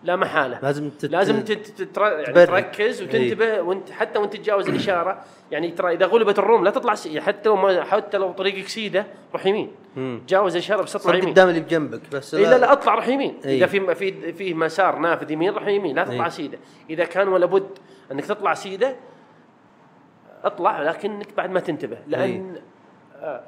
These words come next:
Speaker 1: حصلت كثير.
Speaker 2: مم.
Speaker 1: ب-، بعضهم الله يصلحه بس يشوف ال-،
Speaker 2: يفقع.
Speaker 1: الفليشر حق ال-، هذا،
Speaker 2: إي.
Speaker 1: على طول يعش يقطع عمرك.
Speaker 2: أبد.
Speaker 1: ما يمدي يطلع من الإشارة، هذه صارت
Speaker 2: إي.
Speaker 1: معي أنا شخصيًا.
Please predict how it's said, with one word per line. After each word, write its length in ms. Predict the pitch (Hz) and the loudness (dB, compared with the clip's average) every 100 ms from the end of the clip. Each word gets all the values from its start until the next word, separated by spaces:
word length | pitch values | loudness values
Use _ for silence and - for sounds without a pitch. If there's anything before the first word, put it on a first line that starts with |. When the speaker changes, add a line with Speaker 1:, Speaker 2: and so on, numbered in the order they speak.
| - _ - | -20 _ -20
Speaker 1:
حصلت 340 | - 214 190 | -4 0 0
كثير. 300 | 170 - 139 - - - | -2 -10 -10 -12 -20 -18
Speaker 2:
مم. 220 | 135 123 107 - _ _ 139 135 - | -12 -12 -12 -20 _ _ -20 -20 -14
Speaker 1:
ب-، 360 | 143 139 131 131 - - - | -4 -2 -2 -6 -10 -20 -10
بعضهم 440 | 151 156 160 156 151 | -4 -2 -2 -4 -4
الله 160 | 156 | -4
يصلحه 380 | 160 160 127 165 | -4 -6 -8 -8
بس 300 | 156 156 - | -8 -10 -12
يشوف 240 | 139 160 147 - | -12 -14 -14 -18
ال-، 340 | 143 120 113 - - - - - - 50 - - | -18 -18 -18 -18 -18 -18 -20 -20 -20 -20 -20 -14
Speaker 2:
يفقع. 360 | 127 147 151 117 | -2 -2 -2 -6
Speaker 1:
الفليشر 500 | 135 143 156 160 151 | -8 -8 -10 -8 -6
حق 160 | 156 147 | -6 -10
ال-، 300 | 143 131 127 - - | -12 -12 -12 -12 -10
هذا، 640 | 127 147 165 170 - 120 | -6 -2 -2 -4 -6 -8
Speaker 2:
إي. 80 | 123 | -10
Speaker 1:
على 180 | 147 170 | -8 -8
طول 220 | 170 160 | -6 -6
يعش 300 | 147 165 - | -6 -8 -10
يقطع 200 | 160 151 | -12 -8
عمرك. 460 | 143 190 180 175 160 - - - - | -8 -8 -12 -12 -16 -14 -18 -18 -10
Speaker 2:
أبد. 340 | 147 170 139 107 - - - - - _ | -6 -6 -6 -10 -14 -20 -20 -20 -20 _
Speaker 1:
ما 200 | 165 208 | 0 4
يمدي 220 | 233 208 | 4 4
يطلع 260 | 233 226 202 | 0 2 2
من 60 | 202 | 2
الإشارة، 440 | 196 202 202 185 | -2 0 2 2
هذه 40 | |
صارت 220 | 185 190 175 | 2 0 0
Speaker 2:
إي. 60 | |
Speaker 1:
معي 120 | 175 | 0
أنا 80 | 165 | 0
شخصيًا. 520 | 160 - - 156 185 | -2 -10 -10 -6 -8